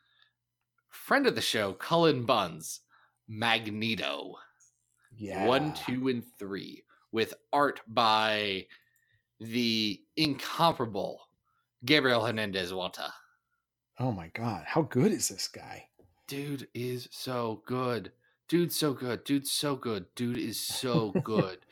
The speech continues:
Speaker 1: Have you
Speaker 2: You've
Speaker 1: seen
Speaker 2: read
Speaker 1: this stuff?
Speaker 2: Vision, right?
Speaker 1: Yeah,
Speaker 2: Have
Speaker 1: I
Speaker 2: you
Speaker 1: read
Speaker 2: read
Speaker 1: Vision.
Speaker 2: Vision?
Speaker 1: Vision's
Speaker 2: Ah,
Speaker 1: also
Speaker 2: so good.
Speaker 1: very good.
Speaker 2: Yeah.
Speaker 1: Uh, have you read his Doctor Strange stuff that he was doing with Donny Cates?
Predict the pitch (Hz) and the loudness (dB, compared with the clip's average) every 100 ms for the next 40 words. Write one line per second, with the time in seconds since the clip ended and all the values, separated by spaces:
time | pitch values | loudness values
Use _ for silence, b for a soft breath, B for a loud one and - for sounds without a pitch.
0 | b b 120 135 165 151 170 196 123 147 | b b -2 0 2 4 8 10 10 6
1 | - 120 107 117 156 - _ _ _ - | 4 0 0 -2 -2 -10 _ _ _ 2
2 | 196 180 165 185 180 196 - - 127 _ | 6 8 10 8 8 6 4 -2 -6 _
3 | _ b _ 196 170 139 139 170 165 143 | _ b _ 4 8 10 10 8 4 4
4 | 131 120 135 127 - 127 113 92 - - | 4 2 0 -4 -6 -2 0 -2 -6 -20
5 | _ _ _ _ _ - 120 127 123 87 | _ _ _ _ _ 0 4 6 4 0
6 | 151 160 151 151 156 - 151 - 139 - | -4 2 4 6 4 4 2 2 -2 2
7 | 143 156 - 170 160 156 147 - 165 143 | 2 2 4 2 2 0 -2 0 2 2
8 | 120 147 147 143 139 139 135 143 160 - | 2 2 2 2 2 0 0 0 -2 -4
9 | - | -12